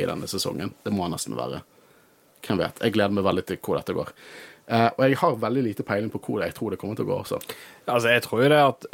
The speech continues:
Speaker 2: Ezra kommer inn, eh, når Tron kommer inn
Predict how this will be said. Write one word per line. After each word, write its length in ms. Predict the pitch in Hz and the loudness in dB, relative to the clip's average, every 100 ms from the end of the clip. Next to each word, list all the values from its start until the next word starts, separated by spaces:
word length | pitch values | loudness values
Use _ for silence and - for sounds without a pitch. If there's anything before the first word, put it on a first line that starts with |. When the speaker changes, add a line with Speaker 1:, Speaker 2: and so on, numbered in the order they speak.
| 120 | 0
Speaker 2:
Ezra 340 | - - 107 101 98 _ _ _ - _ _ _ _ - - | 2 4 4 4 0 _ _ _ -20 _ _ _ _ -18 -2
kommer 240 | 113 107 | 0 0
inn, 220 | 113 104 101 101 139 _ _ _ _ - | 0 0 -2 -6 -14 _ _ _ _ -8
eh, 320 | 87 95 98 | -2 0 0
når 300 | 101 101 92 - | 2 2 0 0
Tron 240 | 120 98 | 0 0
kommer 260 | - 87 67 | -4 -8 -8
inn 80 | 65 | -12